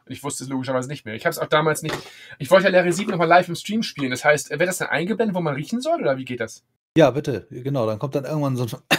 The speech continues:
Speaker 2: <coughs> so ein Feld, ähm, riechen Sie an Feld, rubbeln Sie an fünf und riechen Sie dran.
Speaker 1: Das muss ich ja live auch machen. Ich glaube, ich
Speaker 2: Aber
Speaker 1: muss doch nicht
Speaker 2: da ist
Speaker 1: live.
Speaker 2: ja nichts, also klar,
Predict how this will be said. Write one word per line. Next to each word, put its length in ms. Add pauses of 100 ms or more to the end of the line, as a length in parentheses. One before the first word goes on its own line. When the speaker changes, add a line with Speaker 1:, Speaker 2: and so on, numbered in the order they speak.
(160)
Speaker 2:
<coughs> 80
so 100
ein 100
Feld, 400
ähm, 560 (340)
riechen 220
Sie 140
an 100
Feld, 280
rubbeln 300
Sie 80
an 80
fünf 340
und 120
riechen 300
Sie 100
dran. 100
Speaker 1:
Das 160
muss 160
ich 60
ja 80
live 260
auch 160
machen. 260
Ich 100
glaube, 160
ich 60
Speaker 2:
Aber 100
Speaker 1:
muss 100
doch 80
nicht 160
Speaker 2:
da 60
ist 60
Speaker 1:
live. 80
Speaker 2:
ja 40
nichts, 480
also 180 (260)
klar, 400